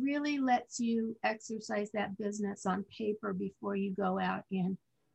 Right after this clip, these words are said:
invest your time and your money and your effort into something. And it helps, helps you be successful.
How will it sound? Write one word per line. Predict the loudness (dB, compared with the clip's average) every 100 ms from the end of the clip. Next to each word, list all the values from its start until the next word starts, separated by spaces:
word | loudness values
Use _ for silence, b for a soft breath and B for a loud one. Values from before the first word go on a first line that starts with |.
| -4
invest | 0 2 0 -4
your | -6
time | 0 2 4
and | 2
your | 2
money | 0 2 2 2
and | 2
your | 0 -2
effort | -4 -2 -2
into | -2 -2
something. | -6 -6 -6 -8 -10 -10 _ _ _ _ -2
And | 2
it | 2
helps, | 2 -2 -14 _ _ 0
helps | 0 0
you | 0
be | 0
successful. | 0 -6 -4 -2 -2 -6 -16